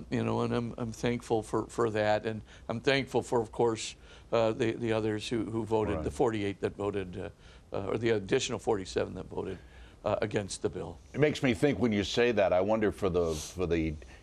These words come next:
Speaker 2: Catholic Democrats who voted for it, were they voting their conscience? That could really be scary.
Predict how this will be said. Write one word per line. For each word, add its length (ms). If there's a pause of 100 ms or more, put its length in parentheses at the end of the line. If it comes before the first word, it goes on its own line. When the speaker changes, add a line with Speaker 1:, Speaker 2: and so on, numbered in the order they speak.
Speaker 2:
Catholic 500
Democrats 600
who 220
voted 460
for 320
it, 60
were 140
they 140
voting 420
their 160
conscience? 600
That 200
could 180
really 200
be 140
scary. 460